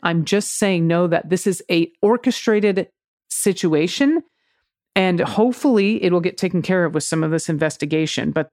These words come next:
these aren't necessarily American accounts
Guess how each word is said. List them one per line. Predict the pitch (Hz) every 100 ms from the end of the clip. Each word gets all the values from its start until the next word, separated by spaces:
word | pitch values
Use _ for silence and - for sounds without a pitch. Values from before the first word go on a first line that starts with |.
| -
these | 185 208
aren't | 254 214
necessarily | 208 - 196 208 202 196 -
American | 175 170 170 190 202 - 196 170 170 -
accounts | - - 196 165 - - -